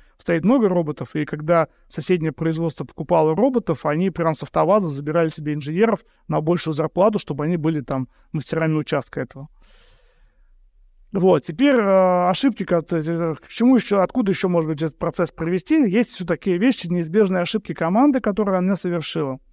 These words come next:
Вот я вам как раз про это рассказывал. Этот робот вскрыл все кустарные методы производства, и от вас это просто скрывают. Это ещё раз говорю, то есть вот если неправильно оценили процессы и, например, э, поставили робота для сварки, вот,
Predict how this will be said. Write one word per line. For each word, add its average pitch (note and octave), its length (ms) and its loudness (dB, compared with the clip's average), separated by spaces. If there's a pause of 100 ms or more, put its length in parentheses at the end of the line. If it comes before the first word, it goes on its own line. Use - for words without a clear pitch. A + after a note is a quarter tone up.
(480)
Вот G#3+ 240 2
я G3+ 140 6
вам F#3 80 2
как F#3 120 -2
раз F#3 160 0
про E3+ 160 0
это E3 160 -4
рассказывал. A#3+ 520 2
Этот F#3 200 -2
робот G#3+ 340 2
вскрыл A#3+ 340 0
все G#3 220 -2
кустарные F3+ 500 0
методы E3+ 300 0
производства, F3+ 640 0
и D#3+ 40 2
от D#3 120 -2
вас A3 160 2
это - 100 -8
просто F3+ 280 -4
скрывают. D#3 500 -2 (420)
Это E3+ 200 -2
ещё G#3+ 180 2
раз E3 100 0
говорю, E3+ 300 2
то F#3+ 100 0
есть D#3 140 -4
вот D#3 160 -2
если E3+ 260 0
неправильно D#3+ 640 0
оценили E3 400 -4
процессы F3 640 0
и, D#3+ 60 -4
например, F3+ 440 0 (520)
э, D3+ 120 -6
поставили F3 420 0
робота E3 320 0
для D#3+ 160 0
сварки, A3+ 600 0
вот, D3+ 340 -8